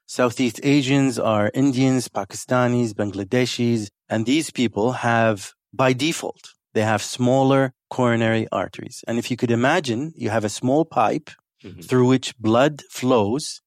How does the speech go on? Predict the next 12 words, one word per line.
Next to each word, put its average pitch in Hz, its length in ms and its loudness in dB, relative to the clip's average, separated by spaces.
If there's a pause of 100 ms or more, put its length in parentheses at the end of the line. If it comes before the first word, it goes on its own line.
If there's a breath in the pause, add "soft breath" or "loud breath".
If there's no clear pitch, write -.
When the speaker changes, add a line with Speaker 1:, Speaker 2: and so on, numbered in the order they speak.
(320)
Speaker 1:
You 117 180 -2
only 185 300 4
need 165 240 2
a 123 80 0
small 156 440 2
amount 151 360 2
of 127 140 -8
deposits - 880 -4 (200)
to 117 260 0
block 123 380 0
that 104 220 -2
artery. - 400 -10